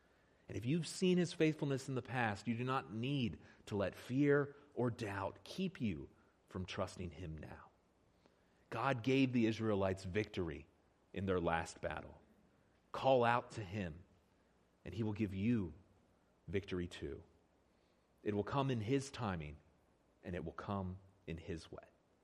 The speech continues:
Now, the second half of chapter eleven describes God's sovereign victory, that God's in control of this victory. The second half, kind of verses sixteen through twenty-three.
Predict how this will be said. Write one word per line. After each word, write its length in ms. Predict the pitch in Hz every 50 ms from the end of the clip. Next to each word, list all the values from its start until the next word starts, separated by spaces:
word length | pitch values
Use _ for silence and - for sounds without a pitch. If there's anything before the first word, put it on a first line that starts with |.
| _ _ _ _ _ _ _ _ _ _ _ - - - - - _ _ _ _ _ - - _ _ _ _ _ - - _ - - - - - _ _ _ _ _ _ - - - - -
Now, 100 | 110 110
the 100 | 101 98
second 300 | - - 175 165 180 160
half 320 | 135 123 107 95 95 - 110
of 80 | 98
chapter 420 | - - 127 107 104 - - 107 101
eleven 460 | 92 95 92 87 82 80 80 80 87 - - - - - -
describes 540 | - 117 - - - 127 117 117 113 110 104
God's 360 | - 123 117 117 123 117 -
sovereign 680 | - - - - 127 120 131 131 120 117 123 110 101 98
victory, 480 | 85 90 92 90 - - 85 78 76 76
that 140 | 78 78 -
God's 260 | 120 131 139 120 127
in 100 | 135 131
control 880 | - 143 139 127 - - - 120 117 127 135 131 127 110 92 78 - - - - - _ _ _ -
of 120 | 101 104
this 180 | 95 101 98 -
victory. 520 | 90 92 92 - - - 76 67 - - -
The 100 | 80 85
second 260 | - - 127 117 113
half, 200 | 107 85 78 80
kind 120 | - 95
of 40 | 92
verses 240 | 87 101 98 - 98
sixteen 480 | - - 127 - - - - 127 113 110
through 180 | 101 - 107 101
twenty-three. 640 | - - 104 101 101 98 - - 92 80 67 -